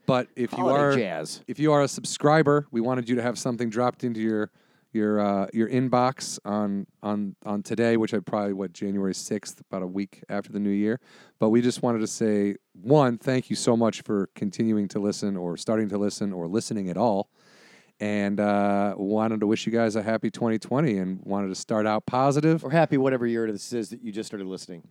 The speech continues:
Speaker 1: Yeah, but no, it's still twenty twenty. That doesn't,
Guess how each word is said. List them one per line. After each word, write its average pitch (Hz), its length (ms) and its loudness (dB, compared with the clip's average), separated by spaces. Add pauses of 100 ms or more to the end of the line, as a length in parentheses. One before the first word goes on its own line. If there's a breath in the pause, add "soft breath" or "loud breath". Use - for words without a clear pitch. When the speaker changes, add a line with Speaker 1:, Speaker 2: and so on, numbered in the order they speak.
Speaker 1:
Yeah, 143 280 6 (280)
but 147 320 0 (260)
no, 165 360 4
it's 160 120 2
still 180 220 4
twenty 151 240 2
twenty. 107 300 0
That 107 180 0
doesn't, 120 380 0